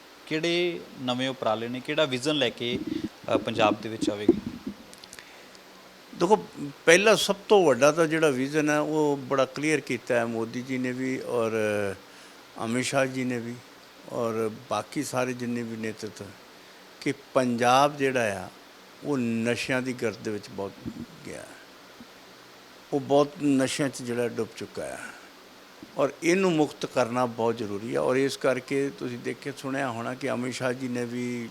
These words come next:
Speaker 2: ਜੋਗੀ ਜੀ ਦੇ ਵੀ ਭਾਸ਼ਣ ਜਾਂ ਅਮਿਤ ਸ਼ਾਹ ਜੀ ਦਾ, ਉਹਦੇ ਮੋਦੀ ਜੀ ਦਾ ਵੀ, ਉਹਨਾਂ ਸਾਰਿਆਂ ਨੇ ਕਿਹਾ ਕਿ ਅਸੀਂ ਪੰਜਾਬ ਦੇ ਵਿੱਚ ਐਨ-, ਜਿਹੜੀ ਨੈਸ਼ਨਲ, ਜਿਹੜੀ ਆ, ਅਹ, ਨਾਰਕੋਟਿਕ ਬਿਊਰੋ ਜਿਹੜੀ ਆ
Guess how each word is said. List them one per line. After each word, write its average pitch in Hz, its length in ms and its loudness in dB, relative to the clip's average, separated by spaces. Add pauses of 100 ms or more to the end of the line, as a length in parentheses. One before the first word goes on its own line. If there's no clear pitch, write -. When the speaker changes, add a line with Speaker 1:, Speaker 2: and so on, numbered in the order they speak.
Speaker 2:
ਜੋਗੀ 123 380 -4
ਜੀ 123 100 -6
ਦੇ 123 160 -6
ਵੀ 120 160 -6
ਭਾਸ਼ਣ 120 520 -6 (100)
ਜਾਂ 127 280 -2 (540)
ਅਮਿਤ 139 200 -2
ਸ਼ਾਹ 135 140 -2
ਜੀ 127 160 -4
ਦਾ, 139 120 2
ਉਹਦੇ 127 540 0 (380)
ਮੋਦੀ 131 440 -4
ਜੀ 131 100 -6
ਦਾ 123 120 -6
ਵੀ, 131 120 -4
ਉਹਨਾਂ 143 180 -4
ਸਾਰਿਆਂ 147 360 0
ਨੇ 151 160 -2
ਕਿਹਾ 135 340 -2 (440)
ਕਿ - 140 -6 (220)
ਅਸੀਂ 175 200 0
ਪੰਜਾਬ 131 600 4
ਦੇ 135 120 0
ਵਿੱਚ - 180 -6 (140)
ਐਨ-, 135 520 -4
ਜਿਹੜੀ 123 240 0
ਨੈਸ਼ਨਲ, 123 720 -4
ਜਿਹੜੀ 120 240 -2
ਆ, 110 180 0
ਅਹ, 104 800 -8 (460)
ਨਾਰਕੋਟਿਕ 131 580 4 (480)
ਬਿਊਰੋ 123 400 0
ਜਿਹੜੀ 117 340 -2
ਆ - 180 -6